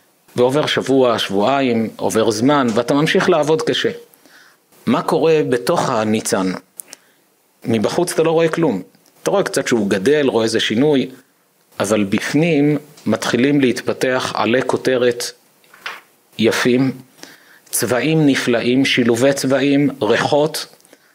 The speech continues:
מערכת שלמה נבנית שם. כשהפרח נפתח, אתה עומד נפעם, "איזה יופי של פרח, איזה ריחות." המשל הזה הוא חיוור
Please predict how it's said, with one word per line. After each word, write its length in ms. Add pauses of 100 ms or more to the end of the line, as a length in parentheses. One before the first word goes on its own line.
(240)
מערכת 480
שלמה 300
נבנית 400
שם. 180 (1600)
כשהפרח 600
נפתח, 640 (640)
אתה 100
עומד 280
נפעם, 580
"איזה 200
יופי 260
של 200
פרח, 420
איזה 200
ריחות." 460 (1400)
המשל 420
הזה 160
הוא 120
חיוור 640